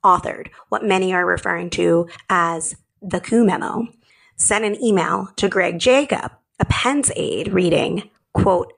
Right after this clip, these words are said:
"The siege is because you and your boss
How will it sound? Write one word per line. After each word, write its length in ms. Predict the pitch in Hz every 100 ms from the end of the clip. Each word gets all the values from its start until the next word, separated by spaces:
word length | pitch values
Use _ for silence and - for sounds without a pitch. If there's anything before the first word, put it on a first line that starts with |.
| -
"The 100 | 196
siege 920 | - - 202 190 202 220 - - - _ -
is 140 | 208
because 500 | - 185 180 170 170
you 440 | 185 170 - - - _ -
and 200 | 190 185
your 100 | 202
boss 640 | 196 165 - - -